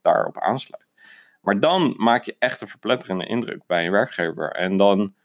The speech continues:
ik zou je dan opnieuw uitnodigen. Weet je, ik heb nu wat mensen niet uitgenodigd voor een gesprek, maar als die me zouden bellen of mailen en zo'n verhaal zouden ophangen, dan zou ik denken, "Oh,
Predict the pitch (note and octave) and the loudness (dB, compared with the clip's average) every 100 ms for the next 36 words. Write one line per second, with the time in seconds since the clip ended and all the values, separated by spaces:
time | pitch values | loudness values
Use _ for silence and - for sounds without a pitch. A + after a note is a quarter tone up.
0 | _ _ _ - F#3 - C3+ C3+ B2 A#2+ | _ _ _ -2 0 4 4 4 4 4
1 | A#2 A#2 - A#2+ G#2 D2+ - - G2 A#2+ | 4 4 4 4 2 -2 -6 -4 0 0
2 | - G2 G2+ F#2 F#2 F2+ G#2 A#2+ - G#2 | -2 -2 -2 0 -2 -4 -2 -2 0 0
3 | - G#2 F#2+ - F2+ - G2 F#2+ F#2+ F#2+ | 0 -2 -2 -6 -12 -4 -2 -2 -8 -2
4 | G2 G2 F#2 F2 E2+ G2+ G#2+ D#2+ F#2 G#2 | 0 2 2 0 2 2 2 2 2 4
5 | G#2 E2 D#2 _ _ _ - F#2+ G#2+ F2+ | 4 2 -2 _ _ _ -8 0 2 2
6 | D2 G#2+ B2 B2 A#2 G#2+ A2+ B2+ D3+ B2 | 2 4 4 2 2 2 2 2 0 0
7 | A2 G#2+ G#2 - - | 2 2 4 2 2